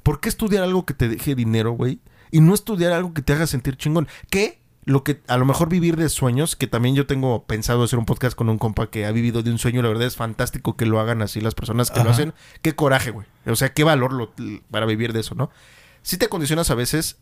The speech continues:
Speaker 1: a no ganar dinero, pero ¿realmente tenemos que estudiar para tener dinero? ¿Tú lo crees?
Speaker 2: Eh, yo creo que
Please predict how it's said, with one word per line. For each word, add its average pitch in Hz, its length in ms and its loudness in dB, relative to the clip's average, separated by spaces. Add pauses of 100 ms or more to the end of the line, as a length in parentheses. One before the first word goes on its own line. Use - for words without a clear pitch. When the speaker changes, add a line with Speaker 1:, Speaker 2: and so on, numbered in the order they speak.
(260)
Speaker 1:
a 117 100 2
no 123 180 2
ganar 123 260 0
dinero, 117 280 2
pero 120 220 0
¿realmente 190 800 0 (960)
tenemos 151 400 2
que - 80 -6
estudiar 123 340 2
para 127 200 0
tener 165 260 0
dinero? 117 320 0 (160)
¿Tú 175 100 2
lo 175 160 2
crees? - 440 -8 (280)
Speaker 2:
Eh, 110 1000 -4 (920)
yo 165 200 4
creo 294 180 -2
que 165 220 -2